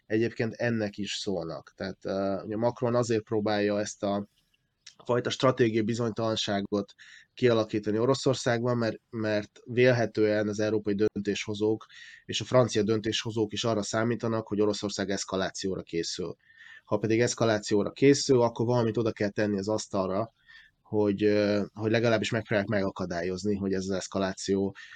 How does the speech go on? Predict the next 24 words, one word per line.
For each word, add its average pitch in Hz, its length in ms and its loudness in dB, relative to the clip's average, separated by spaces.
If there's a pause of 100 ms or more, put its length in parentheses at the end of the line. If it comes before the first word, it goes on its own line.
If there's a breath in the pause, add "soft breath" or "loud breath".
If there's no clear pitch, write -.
(120)
megtörténjen, 95 920 0
vagy, 90 380 -4
vagy 95 200 -4
felpörögjön. 87 720 -4
Hogy 104 160 -2
ez 110 80 2
mennyire, 120 580 6 (360)
mm, 98 340 -6 (360)
jó 135 280 12
irány, 135 320 12
vagy 110 120 2
nem 131 160 8
jó 135 180 10
irány, 123 320 8
vagy 107 140 0
mi 123 100 4
lesz 127 240 4
ebből, 117 360 2
ezt, 110 180 -4
ezt - 140 -12
nyilván 104 280 0
csak - 240 -10
utólag 85 400 -8
tudjuk, 92 420 -6